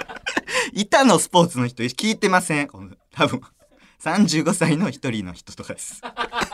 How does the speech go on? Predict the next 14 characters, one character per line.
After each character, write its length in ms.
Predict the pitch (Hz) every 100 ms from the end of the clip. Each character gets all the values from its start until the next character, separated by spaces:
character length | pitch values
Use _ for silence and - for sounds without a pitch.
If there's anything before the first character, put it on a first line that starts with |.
| -
<laughs> 640 | - 220 - - 554 -
三 180 | 160 185
十 160 | 151 143
五 140 | 151
歳 300 | - 123 127
ぐ 120 | 131
ら 100 | 131
い 60 | 113
の 80 | 139
独 220 | - 113
り 80 | 104
身 100 | 110
の 80 |
人。 200 | 120 -